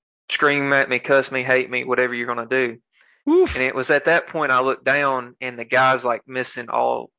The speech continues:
Speaker 1: like, the only finger he has is his index finger.
Speaker 2: Oh.
Speaker 1: And it's pouring blood, and, you know, we're trying,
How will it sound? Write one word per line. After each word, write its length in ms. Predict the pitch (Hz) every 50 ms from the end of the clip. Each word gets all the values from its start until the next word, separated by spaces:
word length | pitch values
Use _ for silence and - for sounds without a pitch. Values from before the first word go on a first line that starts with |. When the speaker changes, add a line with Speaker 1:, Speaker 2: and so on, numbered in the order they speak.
| _ _
Speaker 1:
like, 200 | 123 117 - - _ _ _ _ _ _ _ _ _ _ _ _
the 80 | _ 135
only 240 | 143 156 160 160 156
finger 400 | - - 147 147 143 139 135 127
he 160 | 127 131 123
has 360 | 131 127 123 123 120 117 - 127
is 120 | 117 -
his 400 | - 113 110 - - - - _ _ -
index 320 | 127 123 117 113 - -
finger. 380 | - - 92 92 - - - - _ _ _ _ _ _ _ _ _ _ _ _ _ _ _ - 123 _ _ _ _ _ _ _ _ _
Speaker 2:
Oh. 120 | 147 151 143
Speaker 1:
And 720 | 135 131 131 127 120 117 117 117 - - - - - - - _ _ _ _ _ -
it's 380 | 139 147 139 139 - - - _ _ _
pouring 500 | - 160 156 151 151 147 143 139 131 127
blood, 440 | 120 131 131 131 131 131 131 131 123
and, 200 | 123 120 120 117
you 100 | 120 120
know, 100 | 117 117
we're 120 | 120 117
trying, 360 | 113 - - 143 139 143 135